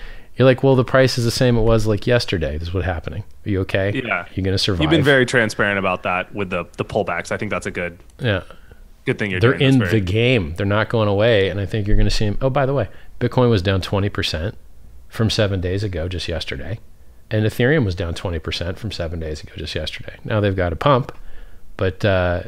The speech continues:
Speaker 1: dips are in the game, and I don't care what coin you're in. You're, you're in the dollar? All right, well, you're down ninety-two percent over the last, uh,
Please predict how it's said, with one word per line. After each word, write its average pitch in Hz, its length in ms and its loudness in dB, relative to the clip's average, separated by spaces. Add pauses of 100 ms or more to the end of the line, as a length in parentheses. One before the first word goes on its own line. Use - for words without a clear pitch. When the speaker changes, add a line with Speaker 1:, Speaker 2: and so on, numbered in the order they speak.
(140)
Speaker 1:
dips 117 280 0
are 123 40 2
in 117 100 0
the 110 60 0
game, 120 240 2
and 92 80 0
I 110 40 0
don't 113 100 -2
care 120 180 0
what 113 200 -2
coin 110 200 -2
you're 73 120 -6
in. 69 100 -10 (520)
You're, 120 200 6
you're 123 120 6
in 117 60 6
the 107 60 4
dollar? 110 520 2
All 127 80 2
right, 110 160 2
well, 113 100 -2
you're 110 120 0
down 120 280 2
ninety-two 98 420 0
percent 101 340 -2
over 85 140 0
the 78 80 -2
last, 80 380 -6
uh, 71 280 -8